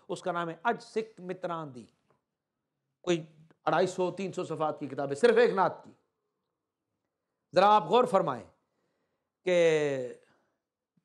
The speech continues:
"बिच पुल थे कबर थी जद होसी गुजर, सब खोटियां थी सिन तद खरियां। ए सूरत शाला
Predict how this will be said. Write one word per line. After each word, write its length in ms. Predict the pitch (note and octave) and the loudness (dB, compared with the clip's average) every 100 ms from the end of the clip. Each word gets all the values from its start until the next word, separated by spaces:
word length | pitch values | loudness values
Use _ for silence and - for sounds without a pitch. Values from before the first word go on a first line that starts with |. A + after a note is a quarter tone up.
| - | -2
"बिच 240 | G3 - - | -2 0 -2
पुल 260 | E4 E4+ - | 0 0 2
थे 120 | B3 B3 | 2 2
कबर 280 | B3+ A#3+ B3 | 0 0 -2
थी 180 | - A3 | -4 -4
जद 220 | E3+ F3 E3 | -2 -4 0
होसी 340 | G3+ A#3+ - G3+ | 0 0 -4 -6
गुजर, 320 | F3+ E3 D3 - _ _ _ _ _ _ _ _ _ _ _ _ _ _ _ _ _ - | -4 -4 -6 -10 _ _ _ _ _ _ _ _ _ _ _ _ _ _ _ _ _ 0
सब 220 | C#4 C#4 | 0 0
खोटियां 460 | - A#3 - A#3 G#3+ | 2 2 2 -4 -4
थी 200 | - F#3 | -4 -6
सिन 260 | - - - _ D#3 - _ _ _ _ _ _ _ | -2 -4 -4 _ -20 -20 _ _ _ _ _ _ _
तद 180 | F4 A3+ | 4 4
खरियां। 380 | - G3+ D3+ B2 - _ _ _ _ _ | 0 0 0 -8 -18 _ _ _ _ _
ए 220 | E4+ F#4 - | 6 6 6
सूरत 420 | - C#4 C4 C4 | 2 4 4 2
शाला 420 | - A3+ A3 G#3+ | 2 4 6 4